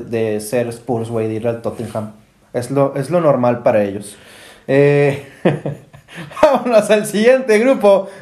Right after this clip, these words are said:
que es el grupo que de hecho está más apretado. Eh, jugó el Salzburgo contra el Dinamo de Zagreb. El Salzburgo ganó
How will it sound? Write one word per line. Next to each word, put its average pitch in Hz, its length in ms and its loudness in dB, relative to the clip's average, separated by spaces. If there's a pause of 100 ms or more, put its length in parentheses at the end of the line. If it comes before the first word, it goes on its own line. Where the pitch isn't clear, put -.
que 190 100 2
es 196 80 2
el 247 120 4
grupo 226 280 0
que 185 100 0
de 151 100 4
hecho - 140 -2
está 233 200 0
más 220 240 0
apretado. 170 680 2 (540)
Eh, 160 320 2
jugó 185 520 2
el 214 1300 4
Salzburgo 175 760 0
contra 147 420 0
el 127 120 -2
Dinamo 160 300 0
de 127 100 -4
Zagreb. 143 640 -2
El 123 120 -4
Salzburgo 139 520 -2
ganó 135 380 0